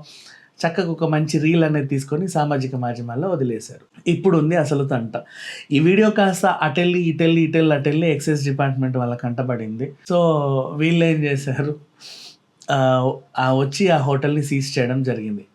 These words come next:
ఆ, ఎందుకు మంచి రెసిపీయే కదా, తప్పే ఉంది, ఎందుకు సీజ్ చేయాలి అని కూడా మనం అనుకోవచ్చు. See, ఆ, ఇక్కడ విషయం ఏంటంటే మన తెలంగాణలో మన గురించే మాట్లాడుకుందాం,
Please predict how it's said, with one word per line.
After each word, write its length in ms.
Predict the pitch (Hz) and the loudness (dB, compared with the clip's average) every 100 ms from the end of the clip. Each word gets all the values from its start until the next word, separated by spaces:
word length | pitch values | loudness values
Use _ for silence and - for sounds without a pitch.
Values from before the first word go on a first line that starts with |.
| - | -2
ఆ, 140 | 143 | 2
ఎందుకు 400 | 170 139 151 160 | 2 2 0 0
మంచి 260 | 170 147 151 | 0 0 0
రెసిపీయే 440 | 147 135 143 135 | -2 -2 -2 0
కదా, 260 | 123 123 - - - _ 143 | 0 -2 -4 -8 -20 _ -4
తప్పే 280 | 139 156 | 0 0
ఉంది, 300 | 151 139 135 | 2 2 2
ఎందుకు 260 | 151 135 147 | 2 2 0
సీజ్ 380 | 135 131 131 127 | 0 -2 0 -2
చేయాలి 380 | 117 117 117 - | -2 -2 -4 -6
అని 80 | 120 | -6
కూడా 180 | 123 151 | -2 0
మనం 220 | 160 139 | 2 0
అనుకోవచ్చు. 540 | 117 113 117 107 - | -2 -4 -10 -12 -16
See, 500 | - 190 180 170 220 277 - - - - - _ _ _ _ _ 139 | -12 -8 -4 -4 -4 -8 -14 -20 -20 -20 -20 _ _ _ _ _ 0
ఆ, 360 | 135 131 131 147 | 2 2 0 -2
ఇక్కడ 180 | 151 | 0
విషయం 400 | 147 147 165 196 | 0 0 2 2
ఏంటంటే 380 | 196 170 151 147 | 2 2 0 0
మన 280 | 160 135 175 | 0 2 2
తెలంగాణలో 1080 | 185 165 151 135 120 107 101 98 104 135 151 - _ _ _ _ _ _ - - | 2 2 2 0 -2 -4 -8 -10 -10 -8 -10 -16 _ _ _ _ _ _ -20 -8
మన 260 | 123 131 165 | -2 0 4
గురించే 300 | 196 190 226 | 4 4 2
మాట్లాడుకుందాం, 580 | 131 - 110 110 104 | 2 -2 -6 -8 -12